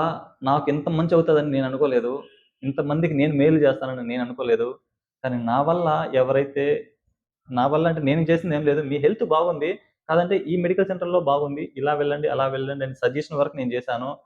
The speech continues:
తర్వాత అంతా మీ హెల్త్ పైన డిపెండ్ అయ్యి మీరు ఫిట్ అయ్యారు. అది నేను చేయించింది ఏం లేదు. నేను చేసింది ఏంటంటే,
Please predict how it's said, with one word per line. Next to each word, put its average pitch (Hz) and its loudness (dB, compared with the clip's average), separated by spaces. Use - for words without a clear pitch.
తర్వాత 143 2
అంతా 143 -4
మీ 131 -4
హెల్త్ 127 -4
పైన 147 -6
డిపెండ్ 123 -4
అయ్యి 123 -4
మీరు 131 -2
ఫిట్ 131 -4
అయ్యారు. 127 2
అది 110 -10
నేను 120 -6
చేయించింది 127 -4
ఏం 117 -4
లేదు. 107 -8
నేను 113 -4
చేసింది 151 -6
ఏంటంటే, 151 -6